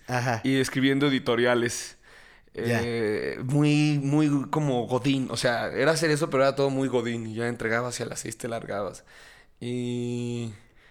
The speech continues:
Speaker 1: ¿Y te latía ser godín, güey? Porque yo tuve un trabajo que fui godín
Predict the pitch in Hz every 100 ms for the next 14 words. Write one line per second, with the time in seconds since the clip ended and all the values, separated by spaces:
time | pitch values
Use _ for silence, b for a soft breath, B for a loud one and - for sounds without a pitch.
0 | b b - 151 165 160 180 180 196 160
1 | 147 156 165 156 175 - 170 254 330 311
2 | 220 185 180 180 202 165 - 160 160 151
3 | 151 202